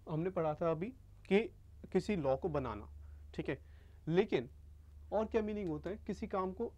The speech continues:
action में रखना, ठीक है, to enact something। And it also means to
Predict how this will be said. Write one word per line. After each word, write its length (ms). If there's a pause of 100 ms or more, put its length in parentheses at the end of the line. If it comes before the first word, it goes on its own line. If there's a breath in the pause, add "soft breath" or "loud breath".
(120)
action 340
में 140
रखना, 220
ठीक 200
है, 60
to 180
enact 340
something। 400 (440)
And 540
it 120
also 340
means 240
to 140